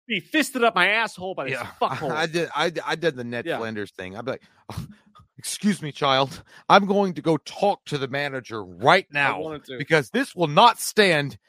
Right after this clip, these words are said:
Speaker 2: in my hometown, in my
Speaker 1: Yeah.
Speaker 2: theater."
Speaker 1: I
Speaker 2: I
Speaker 1: just
Speaker 2: would have
Speaker 1: sat
Speaker 2: done
Speaker 1: there
Speaker 2: that.
Speaker 1: and
Speaker 2: I
Speaker 1: took it.
Speaker 2: actually would have, uh, if it had been so annoying that I couldn't watch and enjoy the movie, I would have done that. But yeah.
Speaker 1: It was awful. It took away,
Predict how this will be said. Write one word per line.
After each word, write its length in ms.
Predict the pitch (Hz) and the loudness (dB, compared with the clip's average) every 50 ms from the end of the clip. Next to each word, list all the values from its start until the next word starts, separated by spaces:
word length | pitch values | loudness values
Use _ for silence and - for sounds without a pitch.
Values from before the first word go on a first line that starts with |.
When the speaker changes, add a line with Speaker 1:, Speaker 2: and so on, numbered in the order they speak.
| _ _ | _ _
Speaker 2:
in 220 | - 151 156 139 123 | -6 -6 -4 -4 -2
my 240 | 120 160 233 254 208 | 2 6 6 6 6
hometown, 640 | 143 147 143 127 110 110 127 131 107 98 98 95 - _ _ _ _ _ - | 4 -2 -10 -10 -10 -8 -8 -6 -6 -8 -10 -12 -16 _ _ _ _ _ -12
in 180 | - 135 131 123 | -10 -10 -8 -4
my 200 | 123 156 190 226 | 0 4 4 4
Speaker 1:
Yeah. 40 | 220 | 4
Speaker 2:
theater." 520 | - - 113 92 87 85 80 82 73 76 _ _ _ _ _ _ _ _ _ _ _ _ - | 2 -4 -14 -16 -16 -16 -18 -18 -20 -20 _ _ _ _ _ _ _ _ _ _ _ _ 2
Speaker 1:
I 60 | 147 | 4
Speaker 2:
I 20 | 202 | 6
Speaker 1:
just 80 | 240 | 6
Speaker 2:
would 60 | 240 202 | 6 4
have 60 | 170 | 2
Speaker 1:
sat 60 | 147 | 2
Speaker 2:
done 140 | 156 147 143 139 | 2 2 2 2
Speaker 1:
there 100 | 131 120 | -2 -2
Speaker 2:
that. 60 | 110 | 0
Speaker 1:
and 40 | 147 | 2
Speaker 2:
I 40 | 185 | 4
Speaker 1:
took 60 | 208 | 4
it. 20 | 220 | 4
Speaker 2:
actually 220 | 214 - - 190 156 | 2 0 -4 -8 -4
would 160 | 151 165 156 | -2 -2 -2
have, 160 | 151 139 123 - | -2 -4 -6 -10
uh, 280 | 131 143 139 131 127 113 110 - - - | -8 -6 -4 -4 -6 -8 -12 -18 -18 -14
if 160 | 139 147 - | -12 -10 -6
it 140 | 165 180 185 | -4 -2 -2
had 100 | 156 - | -2 -2
been 240 | 160 165 151 143 - _ - 135 | -4 -8 -8 -10 -14 _ -18 -16
so 240 | - - 170 165 156 | -10 -6 -2 -2 -2
annoying 460 | 147 143 143 143 143 143 143 139 117 | -2 -4 -6 -6 -6 -6 -6 -10 -10
that 100 | 127 117 | -10 -10
I 100 | 123 123 | -10 -8
couldn't 240 | - - 139 127 113 | -8 -8 -8 -8 -6
watch 300 | 117 127 131 135 - 123 | -6 -6 -6 -6 -8 -12
and 100 | 120 113 | -14 -14
enjoy 300 | 110 - 127 127 127 117 | -12 -10 -8 -8 -8 -8
the 100 | 98 104 | -8 -10
movie, 400 | 104 113 113 123 131 131 135 _ _ _ _ _ _ _ _ _ _ _ _ _ _ _ _ _ _ _ - | -12 -12 -12 -12 -14 -14 -16 _ _ _ _ _ _ _ _ _ _ _ _ _ _ _ _ _ _ _ -10
I 140 | 120 131 135 | -6 -6 -4
would 100 | 127 120 | -4 -6
have 80 | 101 | -8
done 160 | 98 98 90 | -10 -14 -14
that. 140 | 80 58 - - | -14 -18 -20 -18
But 140 | 90 87 - _ _ _ _ - | -20 -20 -20 _ _ _ _ -10
yeah. 160 | 147 147 143 | -6 -6 -4
Speaker 1:
It 40 | 135 | -6
was 140 | 127 117 | -6 -6
awful. 400 | 131 123 131 131 - 127 113 107 - 131 | -6 -6 -6 -8 -8 -10 -12 -12 -10 -12
It 100 | 135 131 | -10 -6
took 200 | 160 156 - 147 | -6 -6 -6 -4
away, 300 | 139 139 135 135 131 | -4 -4 -4 -4 -4